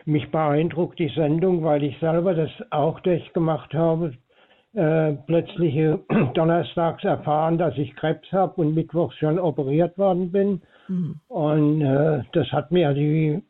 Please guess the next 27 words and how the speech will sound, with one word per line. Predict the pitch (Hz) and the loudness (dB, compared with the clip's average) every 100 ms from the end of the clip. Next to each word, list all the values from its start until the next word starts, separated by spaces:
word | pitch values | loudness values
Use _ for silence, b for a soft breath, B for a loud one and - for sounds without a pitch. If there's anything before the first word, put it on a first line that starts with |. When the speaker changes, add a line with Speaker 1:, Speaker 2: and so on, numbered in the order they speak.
| _ | _
Speaker 1:
<clears throat> | - 156 135 113 - - 165 | -2 2 2 0 -6 -8 -2
Boden | 175 165 170 180 | 2 4 4 2
unter | 160 147 | 2 0
den | 147 156 | 0 -2
Füßen | 143 185 185 165 | -2 0 0 0
weggezogen. | 139 135 131 - 143 127 127 | -2 -4 -6 0 0 0 -2
Aber | 139 139 135 | -2 0 0
was | 127 - 143 | -2 -2 2
mir | 160 202 | 4 4
geholfen | 202 185 208 196 175 165 | 2 2 2 2 0 -4
hat, | 170 175 - | -2 -4 -6
ist, | 170 175 - b b b b b - | -2 -2 -2 b b b b b -4
ich | 151 120 165 | -4 -2 0
habe | 160 143 143 | 0 2 -2
ein | 135 | 0
Buch | 170 208 180 - | 2 2 0 -4
vorher | 185 190 175 185 170 | 0 2 2 0 0
schon | 180 180 | -2 0
in | 160 156 | 0 0
der | 160 135 | 0 0
Hand | 165 175 - | 0 -2 -2
gehabt, | 196 180 190 _ 165 | -2 0 -2 _ 0
weil | 143 | 2
mich | 147 127 - - - | 2 -2 -8 -14 -4
das | 156 - | -4 -2
beschäftigt | 143 - 156 151 - 196 - | -6 -2 -2 -2 -4 -4 0
hat. | 202 196 | 0 0